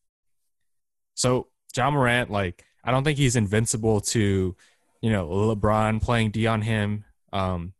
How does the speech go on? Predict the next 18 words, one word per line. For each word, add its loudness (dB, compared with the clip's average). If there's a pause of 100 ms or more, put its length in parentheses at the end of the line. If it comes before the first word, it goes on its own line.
Anthony -4
Davis 0
playing -2
D, -4 (260)
Caruso 0
playing -2
D -4
on -4
him. -4 (480)
So -2 (240)
I -4
think -4
he's -4
just -8
so 0
easy -4
to -6
neutralize -10